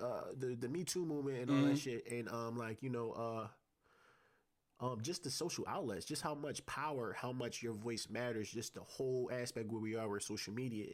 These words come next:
Speaker 1: is. It's like when your favorite artist can do one thing, nut ass thing. Like, look at Nicki. The cool thing is the shit on Nicki now. Like, Nicki's still not a legend. Like, Nicki still ain't did,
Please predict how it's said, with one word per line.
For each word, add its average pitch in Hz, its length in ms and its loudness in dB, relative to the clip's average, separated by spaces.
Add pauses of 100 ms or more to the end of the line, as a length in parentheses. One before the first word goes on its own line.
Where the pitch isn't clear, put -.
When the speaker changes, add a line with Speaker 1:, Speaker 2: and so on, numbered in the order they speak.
Speaker 1:
is. - 140 -6
It's 117 120 -4
like 110 180 -4 (280)
when 131 160 2
your 156 140 4
favorite 143 280 2
artist 135 260 0
can 120 120 0
do 110 300 0
one 110 380 2
thing, 110 320 0
nut 110 100 0
ass 113 240 0
thing. 117 140 -2
Like, 101 100 2
look 127 140 0
at 123 80 0
Nicki. 127 320 0 (240)
The 123 100 2
cool 147 300 0
thing 135 220 -4
is 117 140 -2 (180)
the 110 100 -2
shit 127 200 -2
on 110 140 0
Nicki 104 240 -4
now. 87 200 -14 (460)
Like, 117 160 0
Nicki's 131 280 0
still 127 180 -2
not 120 180 0
a 110 40 -4
legend. 117 420 -2
Like, 101 160 -4
Nicki 123 240 -4
still 120 260 -2
ain't 117 140 0
did, 117 220 0